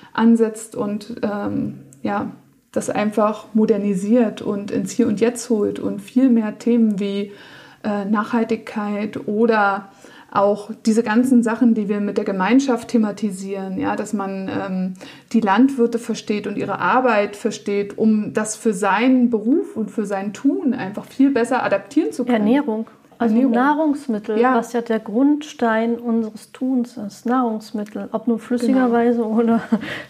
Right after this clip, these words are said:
Speaker 2: in
Speaker 1: Ja.
Speaker 2: Form von Gemüse und Fleisch und anderen Dingen.
Speaker 1: Ja.
Speaker 2: Und die verschiedenen Ernährungsformen.
Speaker 1: Ja.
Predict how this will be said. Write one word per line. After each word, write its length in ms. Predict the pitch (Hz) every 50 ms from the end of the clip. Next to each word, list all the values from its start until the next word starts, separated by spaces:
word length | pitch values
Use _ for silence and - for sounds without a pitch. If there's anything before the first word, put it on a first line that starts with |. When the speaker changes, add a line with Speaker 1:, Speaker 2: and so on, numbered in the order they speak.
| -
Speaker 2:
in 100 | 240 220
Speaker 1:
Ja. 100 | 220 233 226
Speaker 2:
Form 280 | 233 247 330 339 294
von 160 | 285 277 262 247
Gemüse 400 | 240 226 247 247 233 226 233 233
und 160 | 233 220 -
Fleisch 380 | - - 214 202 214 208 -
und 80 | 220 -
anderen 400 | 214 226 262 277 262 240 214 202
Dingen. 320 | 214 202 202 202 214 220 220 -
Speaker 1:
Ja. 160 | 214 196 190 -
Speaker 2:
Und 200 | 269 247 240 240
die 80 | - 233
verschiedenen 480 | - 254 240 247 - 254 240 226 220 214
Ernährungsformen. 1040 | - 208 208 226 285 294 311 269 254 254 - - - - 196 190 190 196 202 226 - - _ _ _ _ _ - - -
Speaker 1:
Ja. 180 | - 226 -